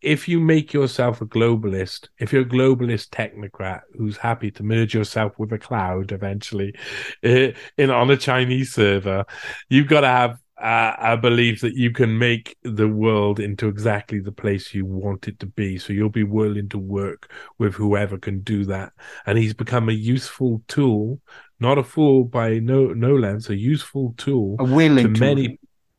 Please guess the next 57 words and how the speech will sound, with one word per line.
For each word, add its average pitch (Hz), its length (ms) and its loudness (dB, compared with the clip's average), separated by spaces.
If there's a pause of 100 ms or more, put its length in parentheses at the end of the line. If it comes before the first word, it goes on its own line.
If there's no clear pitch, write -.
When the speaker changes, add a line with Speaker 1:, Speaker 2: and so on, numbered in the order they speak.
(260)
Speaker 1:
Yeah, 151 240 2
yeah, 147 340 4
very 165 300 6
much 180 260 0
so. 104 240 2
He's, 101 240 -2
he's, 110 240 -2
uh, 120 120 4
he's 117 240 2
on 135 120 2
the 123 60 2
front 131 260 -2
line 123 300 0
of 104 100 -2
it. 98 80 -2
He 104 140 -4
wants 117 420 -2
it. 92 160 -8
He 101 220 -6
wants 113 400 -4
it 107 160 -10
desperately. 98 680 -8 (440)
Um, 107 520 -2 (280)
for 127 280 4
a 131 40 4
lot 147 180 4
of 127 120 -8
people 143 260 -4
who 127 80 2
want 123 240 0
the 113 100 -8
same 123 300 -2
thing. 117 360 -2 (520)
And 127 520 0 (200)
when 160 340 2
you 208 140 0
look 220 260 4
at, 220 120 2 (120)
you, 156 480 0
you 170 220 2
look 165 200 4
at 170 80 0
the 165 80 0
people 160 360 0
who 135 160 4
ran 135 340 2
in 131 120 -2
the 127 100 -2
circles 120 680 -2
of 113 320 -4
the 113 120 -4
C 120 240 -2
F 110 240 -2
R 107 240 -2
back 139 320 -4
in 135 200 -4
the, 117 260 -2